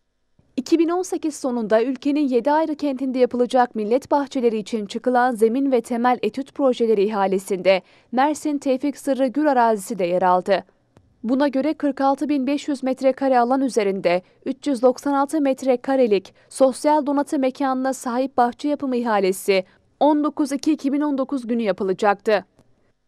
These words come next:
Bu arada toki üzerinde millet bahçesi yapılacak mevcut stadın yıkımına da başlattı.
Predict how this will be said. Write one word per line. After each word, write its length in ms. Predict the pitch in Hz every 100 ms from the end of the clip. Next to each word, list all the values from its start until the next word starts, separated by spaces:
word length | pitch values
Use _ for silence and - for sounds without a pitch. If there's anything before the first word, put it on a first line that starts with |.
| _ -
Bu 220 | 214 330
arada 320 | 330 294 277
toki 440 | 277 294 277 277 -
üzerinde 480 | 240 269 269 269
millet 400 | 247 254 277 294
bahçesi 440 | 285 269 - 269 269
yapılacak 540 | 254 254 247 269 254
mevcut 400 | 220 226 202 269
stadın 380 | - 247 240 247
yıkımına 420 | 226 - 247 254
da 140 | 240 233
başlattı. 640 | 196 - 196 190 208 180